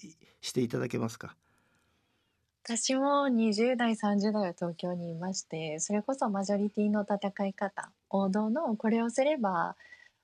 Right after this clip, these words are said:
Speaker 2: お金を稼いでいけるよねっていう手法をやっていたんですけれども、田舎に引っ越してきて、情報がそれほど届かなくなったり、あとは自分自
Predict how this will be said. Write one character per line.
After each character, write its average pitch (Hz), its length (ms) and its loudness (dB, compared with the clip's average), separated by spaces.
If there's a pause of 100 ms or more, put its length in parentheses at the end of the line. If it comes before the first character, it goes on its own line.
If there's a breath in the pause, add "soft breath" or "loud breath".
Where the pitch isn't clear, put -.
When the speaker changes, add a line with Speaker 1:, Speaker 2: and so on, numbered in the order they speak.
Speaker 2:
お 190 120 2
金 190 320 0
を 190 80 -2
稼 202 320 0
い 196 40 -2
で 185 120 -4
い 180 80 -6
け 185 160 -2
る 190 80 0
よ 185 120 -4
ね 202 140 0
っ 233 40 -2
て - 180 -4
い 202 120 2
う 196 60 -2
手 190 200 -4
法 190 160 -2
を 190 40 -2
や 180 160 -2
っ 175 80 -10
て 180 100 -4
い 180 60 -4
た 214 160 -2
ん 220 80 2
で 202 140 0
す - 100 -20
け - 80 -4
れ 175 140 -4
ど 160 120 -8
も、 170 380 -6 (600 soft breath)
田 208 60 4 (220)
舎 208 120 2
に 208 280 2
引 208 140 2
っ - 40 -14 (180)
越 220 80 -2
し - 20 -10
て 214 160 0
き - 80 -14
て、 175 300 -2
情 226 180 -2
報 262 180 0
が 277 140 -2
そ 262 140 -2
れ 247 80 0
ほ 247 160 -2
ど 247 140 0
届 220 320 -2
か 311 80 -2
な 311 120 -6
く 190 140 -4
な 165 140 -8
っ - 120 -20
た 151 100 -10
り、 156 320 -12 (540 soft breath)
あ 220 80 -10
と 254 100 -4
は 233 120 2
自 214 180 0
分 240 220 2
自 262 80 2